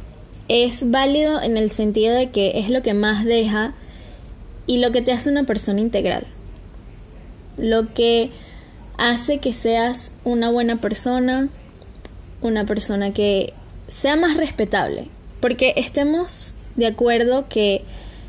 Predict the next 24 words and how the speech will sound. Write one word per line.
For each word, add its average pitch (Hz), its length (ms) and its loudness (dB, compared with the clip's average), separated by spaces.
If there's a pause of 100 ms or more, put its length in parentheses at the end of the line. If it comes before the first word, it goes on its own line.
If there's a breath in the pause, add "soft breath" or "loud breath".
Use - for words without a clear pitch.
(220 loud breath)
tienes 277 360 2
poder 240 460 4
y 254 80 0
tienes 247 340 0
dinero 233 560 0 (120)
y 220 260 0 (100)
te 220 120 2
van 214 200 2
a 233 40 2
respetar. - 600 -2 (360 loud breath)
Pero 233 180 2
si 254 160 2
realmente 262 520 2
tienes 277 320 2
valores 226 720 2
y 220 100 -4
tienes 226 260 0
principios 214 920 0
y 262 80 0
tienes 269 280 2
dinero, 247 480 2 (680 loud breath)
vas 220 240 2
a 240 260 2 (220)
ser 233 580 2